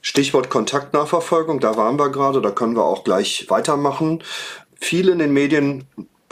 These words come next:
gerade auf Twitter, findet man immer wieder Hinweise, Luca-App, Corona-Warn-App, sollten die nicht mal ein und denselben Q-R-Code nutzen? Hanna,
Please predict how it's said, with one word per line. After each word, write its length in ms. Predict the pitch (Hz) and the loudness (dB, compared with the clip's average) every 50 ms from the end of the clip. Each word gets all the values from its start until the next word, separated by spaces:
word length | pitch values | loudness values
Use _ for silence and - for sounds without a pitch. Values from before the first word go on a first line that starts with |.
| - _ | -18 _
gerade 280 | - 113 107 113 117 107 | 0 2 2 4 4 2
auf 160 | 95 104 - | 0 0 -2
Twitter, 340 | - - 139 135 147 131 - | -2 -2 0 2 0 0 0
findet 320 | - 139 127 127 123 - | 0 0 2 2 2 0
man 160 | 117 117 113 | 0 0 0
immer 240 | 117 123 120 110 110 | 2 2 2 2 2
wieder 160 | 117 113 113 | 2 2 2
Hinweise, 680 | 110 113 110 110 107 104 104 101 110 110 104 104 95 - _ _ | 2 2 0 0 0 0 0 0 0 0 0 0 -2 -8 _ _
Luca-App, 800 | - 101 110 127 131 - 147 127 - - 117 113 - - - - - _ _ | -6 -4 -4 -2 0 0 0 0 2 0 0 -2 -2 -4 -10 -18 -20 _ _
Corona-Warn-App, 960 | - - 101 92 101 120 123 110 104 92 92 95 117 131 98 123 135 135 - - _ _ _ _ _ | -2 0 2 2 4 4 2 2 2 2 2 2 2 0 0 -2 -2 -4 -6 -12 _ _ _ _ _
sollten 440 | - - 101 107 123 - 160 147 135 | -4 -2 0 0 0 0 -2 -2 -2
die 120 | 135 127 | 0 0
nicht 200 | 131 127 120 - | 0 0 -2 -2
mal 320 | 110 104 113 123 117 - | 0 2 2 2 2 0
ein 200 | - 101 120 143 | 0 -2 -2 0
und 140 | 147 135 120 | -2 -2 -2
denselben 460 | 110 107 107 104 101 107 123 127 110 | -2 -2 0 0 2 2 0 -2 -4
Q-R-Code 760 | - - - - - 95 123 135 - - 151 151 151 - - | -6 -4 -4 -2 0 0 -2 -2 -2 -2 -2 -2 -2 -2 -2
nutzen? 540 | 147 147 - - - 156 147 143 143 139 - - | -4 -2 -2 -2 -2 -2 -2 -2 -2 -4 -4 -4
Hanna, 380 | - - 123 113 101 95 92 | -4 -2 0 0 0 0 -2